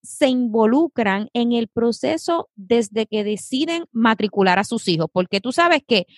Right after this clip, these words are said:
muchas veces los papás, por dar ejemplo, matriculan el niño y ya, que siga corriendo el show por ahí para abajo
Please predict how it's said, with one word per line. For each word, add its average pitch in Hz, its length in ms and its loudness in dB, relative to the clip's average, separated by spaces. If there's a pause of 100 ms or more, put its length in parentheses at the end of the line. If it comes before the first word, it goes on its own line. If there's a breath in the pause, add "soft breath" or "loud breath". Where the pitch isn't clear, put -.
(240 loud breath)
muchas 254 340 0
veces 294 300 2
los 208 140 -2
papás, 220 480 0 (300)
por 185 160 -2
dar 226 160 2
ejemplo, 233 540 0 (680)
matriculan 196 640 -2
el 349 140 -4
niño 392 560 -2
y 262 140 0
ya, 285 160 2 (440)
que 254 160 0
siga 311 300 -4
corriendo 277 840 2
el 220 180 -2
show 254 300 0
por 233 200 0
ahí 220 180 0
para 240 240 0
abajo 302 480 0